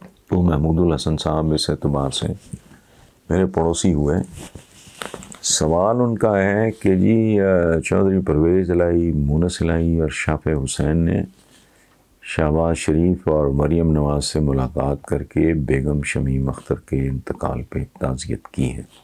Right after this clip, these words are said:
कुछ लोग उसे भी सियासी हलचल करार दे रहे हैं। आप चौधरी बरा-, बरादरान के इस हसन इकदाम को किस नज़र से देखते हैं? देखें चौधरी साहब,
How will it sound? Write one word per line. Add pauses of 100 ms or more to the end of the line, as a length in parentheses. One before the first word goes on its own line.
(760)
कुछ
लोग
उसे
भी (1000)
सियासी
हलचल
करार
दे
रहे
हैं। (320)
आप
चौधरी
बरा-, (200)
बरादरान
के
इस
हसन
इकदाम
को
किस
नज़र
से
देखते
हैं? (2750)
देखें
चौधरी
साहब,